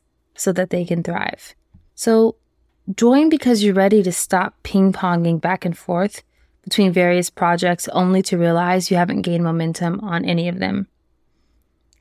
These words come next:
Join because you wanna prove to yourself that you can stay focused and you can enjoy learning about yourself in the process.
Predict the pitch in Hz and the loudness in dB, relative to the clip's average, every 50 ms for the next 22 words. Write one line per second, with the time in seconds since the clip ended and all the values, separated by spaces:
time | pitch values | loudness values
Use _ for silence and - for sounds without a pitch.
0 | _ _ _ - 175 - - 196 202 220 240 247 240 240 - - 208 185 180 190 | _ _ _ -20 -4 2 2 4 6 6 6 6 4 4 2 2 0 0 0 0
1 | 185 190 185 175 170 - - - - 190 190 196 185 - - 202 190 180 175 - | 2 2 0 0 -4 -8 -8 -2 0 2 2 2 0 0 0 0 0 0 -2 -4
2 | - 185 190 185 - - 190 196 202 185 - - - 185 180 180 190 196 - - | -4 -4 -4 -4 -2 -2 -2 -2 -2 -6 -6 -2 -2 0 2 2 2 0 0 -2
3 | - 185 175 - 170 180 175 - - - - - - - - - _ _ _ _ | -6 -6 -4 -4 -4 -4 -4 -4 -6 -6 -6 -6 -10 -12 -12 -16 _ _ _ _
4 | _ _ _ _ - 202 202 214 233 226 208 196 - 202 196 185 180 175 190 185 | _ _ _ _ 0 2 2 4 4 4 2 2 0 0 2 2 2 2 2 2
5 | 180 175 180 180 185 190 185 180 175 - 180 - 175 170 - - 185 185 175 - | 2 2 2 2 2 2 2 2 2 0 0 -2 -6 -6 -4 -4 -4 -4 -4 -6
6 | - 185 175 175 - - 190 - - - - 190 196 - - - - - - | -4 -6 -4 -4 -4 -4 -4 -4 -4 -6 -8 -8 -8 -8 -10 -12 -12 -12 -14